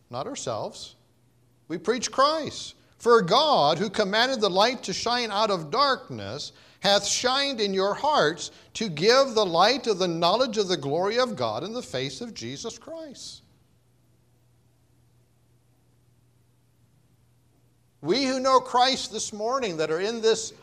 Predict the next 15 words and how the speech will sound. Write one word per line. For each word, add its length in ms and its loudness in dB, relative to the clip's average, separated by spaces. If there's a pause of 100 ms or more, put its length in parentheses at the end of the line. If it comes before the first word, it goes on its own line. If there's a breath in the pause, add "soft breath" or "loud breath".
(120)
auditorium, 1040 0 (1080)
we 280 -4
have 560 0
that 320 2
treasure, 440 -8
do 200 -6
we 120 -8
not? 520 -10 (1200)
We 140 -10
possess 500 -2
Christ. 640 -6 (1000)
He 160 -2
lives 520 6
within 400 -4
us. 640 -8